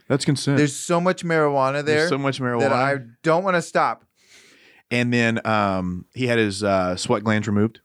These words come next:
Speaker 1: from his armpits.
Speaker 2: Oh, really?
Speaker 1: That's true. Yep.
Speaker 2: I've
Speaker 1: Which
Speaker 2: heard about, I had
Speaker 1: Yep.
Speaker 2: a, so I don't know if it's a,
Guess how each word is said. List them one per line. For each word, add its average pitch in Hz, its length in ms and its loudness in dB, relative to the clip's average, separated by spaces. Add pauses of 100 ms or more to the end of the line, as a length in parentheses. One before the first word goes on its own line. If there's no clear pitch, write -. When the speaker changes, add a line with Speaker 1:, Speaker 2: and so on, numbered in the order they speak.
Speaker 1:
from 101 140 0
his 98 100 2
armpits. 92 460 -2 (100)
Speaker 2:
Oh, 139 80 2
really? 131 220 -2
Speaker 1:
That's 131 120 -2
true. 110 240 -2 (140)
Yep. - 180 -2 (240)
Speaker 2:
I've 165 120 0
Speaker 1:
Which - 120 -2
Speaker 2:
heard 196 200 -2
about, 143 280 -2
I 143 120 -6
had 165 220 -4
Speaker 1:
Yep. 147 200 0
Speaker 2:
a, 117 80 -10 (1000)
so 139 340 0
I 147 100 0
don't 160 120 -2
know 160 100 0
if 143 140 -4
it's 123 180 -2
a, 113 40 -2